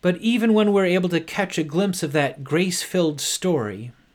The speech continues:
even when we can see how God's commands and promises work together for our joy, even then, we have to admit that according to our sinful nature, both God's commands and God's promises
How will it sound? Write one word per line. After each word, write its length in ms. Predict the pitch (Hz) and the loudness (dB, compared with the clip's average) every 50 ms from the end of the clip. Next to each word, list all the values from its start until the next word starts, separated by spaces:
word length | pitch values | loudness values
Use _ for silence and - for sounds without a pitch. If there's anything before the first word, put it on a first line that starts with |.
| _ _ _ _ _ _ _ _ _ _ _ _ _ - | _ _ _ _ _ _ _ _ _ _ _ _ _ -4
even 280 | 208 233 226 247 226 214 | -4 0 0 2 4 4
when 140 | 208 202 190 | 4 4 2
we 120 | 196 208 | 0 0
can 180 | - - 180 170 | 0 0 -2 -2
see 260 | - - 202 196 196 | -2 -4 -2 0 0
how 260 | 165 165 185 180 175 | 2 2 2 2 2
God's 360 | 147 160 160 165 170 160 - | 2 2 2 2 2 0 -4
commands 540 | - - 160 156 165 170 175 180 185 175 160 | -8 -8 -6 -2 -2 0 0 0 0 0 0
and 140 | 147 139 135 | -2 -4 -4
promises 600 | - - 165 170 175 175 175 - 160 143 135 139 | -6 -6 -4 -2 -2 -2 -4 -4 -4 -4 -4 -4
work 240 | 151 165 165 170 - | -2 -2 -2 -4 -4
together 460 | - 151 139 147 170 180 180 190 165 | -6 -6 -4 -2 -2 -2 -2 -2 -4
for 360 | - - 180 165 151 - - | -4 -4 -2 0 0 0 -2
our 220 | 143 139 143 135 127 | -2 -2 -2 -2 -2
joy, 680 | 123 127 - 180 196 196 180 147 131 123 123 123 123 - - - - - - - - - - - - - _ _ _ _ | -6 -8 -4 -2 0 0 2 2 0 0 -2 -2 -4 -8 -16 -18 -18 -18 -18 -20 -20 -20 -20 -20 -20 -20 _ _ _ _
even 360 | - 226 240 226 220 220 208 175 | -2 0 0 2 4 4 4 6
then, 480 | 214 226 196 147 117 104 98 - - - - - _ _ _ _ _ _ | 6 6 6 6 4 0 -6 -14 -18 -20 -20 -20 _ _ _ _ _ _
we 120 | - 143 139 | -6 -4 -2
have 300 | 135 160 170 170 - - | 0 -2 -2 -4 -4 -6
to 100 | 196 190 | -4 -4
admit 440 | 180 160 147 151 156 165 - - 139 | -2 -2 -2 -2 -2 -2 -4 -4 -4
that 220 | 151 156 160 165 | -2 -2 0 -2
according 580 | 165 165 - - - 165 175 180 185 185 180 175 | -2 -4 -6 -4 -2 0 0 2 2 0 0 -2
to 200 | - 180 175 160 | -4 -6 -6 -6
our 300 | 160 156 151 147 139 - - | -6 -6 -6 -6 -8 -10 -10
sinful 580 | - - - 214 214 208 180 - - 131 123 | -8 -4 -2 0 0 0 -2 -4 -6 -10 -8
nature, 540 | 120 113 110 110 - - 135 120 117 113 - _ _ _ _ _ _ _ _ _ _ _ _ _ _ _ - | -8 -6 -8 -8 -8 -8 -6 -6 -6 -6 -8 _ _ _ _ _ _ _ _ _ _ _ _ _ _ _ -2
both 220 | 160 160 160 - | 0 0 0 0
God's 280 | - 175 165 165 - - | -2 -2 -2 -2 -2 -4
commands 680 | - - - 151 156 156 160 170 170 180 180 175 175 | -12 -10 -8 -6 -4 -4 -2 -2 0 0 0 0 -2
and 280 | - 151 156 156 156 143 | -4 -6 -6 -4 -4 -4
God's 260 | 156 143 139 139 - | -4 -4 -4 -6 -8
promises 880 | - - - 185 180 175 160 135 - - - 107 104 107 104 - - | -14 -10 -6 -4 -4 -2 -2 -2 -4 -4 -6 -6 -6 -6 -8 -12 -12